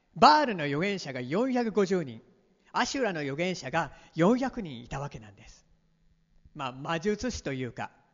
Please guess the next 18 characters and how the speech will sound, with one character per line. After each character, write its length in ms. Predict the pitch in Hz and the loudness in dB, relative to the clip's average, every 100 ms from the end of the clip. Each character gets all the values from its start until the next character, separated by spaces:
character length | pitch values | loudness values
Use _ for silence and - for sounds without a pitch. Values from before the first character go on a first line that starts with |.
| _ _ 107 | _ _ -20
ね。 120 | - _ _ _ _ _ _ _ _ _ _ _ _ _ _ _ _ - | -20 _ _ _ _ _ _ _ _ _ _ _ _ _ _ _ _ -6
も 200 | 175 135 | -6 -4
う、 440 | 143 151 143 214 | -6 -8 -8 -10
世 140 | 170 | -8
界 180 | 160 226 | -4 -4
中 100 | 208 | -4
こ 120 | 202 | -8
ん 40 | 202 | -8
な 80 | 156 | -10
の 60 | |
ど 120 | 120 | -10
こ 140 | - 165 | -10 -10
に 60 | |
で 100 | 156 | -10
も 120 | 139 113 | -12 -14
い 80 | |
る。 120 | 107 - _ _ _ _ _ | -16 -20 _ _ _ _ _
ね。 180 | - - | -16 -16